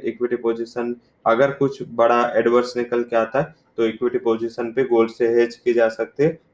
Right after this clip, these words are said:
But yes, ध्यान रखें, ये event important है। हालांकि अभी जिस हिसाब से बुलार्ड की speech आई,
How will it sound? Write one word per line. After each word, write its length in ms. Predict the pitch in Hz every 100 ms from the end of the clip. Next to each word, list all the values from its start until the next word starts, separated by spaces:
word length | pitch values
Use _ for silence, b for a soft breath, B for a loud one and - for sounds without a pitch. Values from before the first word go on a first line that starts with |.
| -
But 120 | 107
yes, 300 | 123 196 - _ _ _ _ _ _ _ _ _ _ _ -
ध्यान 180 | 123 123
रखें, 360 | 123 147 170 -
ये 140 | 117 123 -
event 300 | 117 127 135
important 540 | 101 110 113 123 113 123
है। 80 | 180 - b b -
हालांकि 460 | 110 127 - 151 -
अभी 200 | 110 120
जिस 160 | 120 117
हिसाब 260 | 123 120
से 100 | 131
बुलार्ड 320 | 110 113 117 -
की 100 | 120
speech 360 | 120 - 120 123
आई, 140 | 156